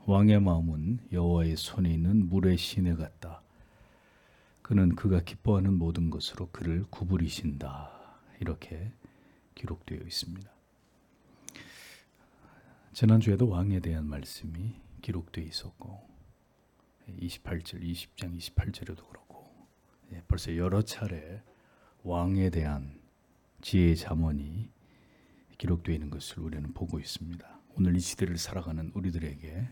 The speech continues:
많은 것을 시사해 주고 있는 이런 말씀들입니다. <clears throat> 왕이라는 최고의 지위는 하나님의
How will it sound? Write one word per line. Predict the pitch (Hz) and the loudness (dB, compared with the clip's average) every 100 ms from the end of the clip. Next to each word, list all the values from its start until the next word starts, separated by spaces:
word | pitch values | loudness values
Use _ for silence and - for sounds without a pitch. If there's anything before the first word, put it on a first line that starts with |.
| - | -6
많은 | 82 80 85 | -2 2 4
것을 | 85 80 - 85 | 2 -2 -8 -8
시사해 | - - 92 95 85 | -4 0 2 2 2
주고 | 82 - 87 | 0 -6 -4
있는 | 78 73 73 73 - - _ _ _ _ - | -2 -4 -8 -10 -20 -20 _ _ _ _ -2
이런 | 95 80 | 0 0
말씀들입니다. | 73 - - 82 80 - 87 - _ _ _ _ - | -2 -6 -10 -12 -14 -18 -20 -20 _ _ _ _ -10
<clears throat> | 147 - - _ _ _ _ _ _ _ _ _ _ _ _ _ _ | -6 -6 -10 _ _ _ _ _ _ _ _ _ _ _ _ _ _
왕이라는 | - 90 101 123 117 92 120 | 0 4 8 8 8 8 6
최고의 | - - 117 120 110 | 4 -2 2 4 4
지위는 | - 95 95 87 76 101 - _ _ _ _ _ _ _ _ _ | 2 2 2 0 -4 -10 -14 _ _ _ _ _ _ _ _ _
하나님의 | - - 123 131 131 101 90 98 98 90 | -18 -8 -2 0 2 0 -2 -2 -4 -8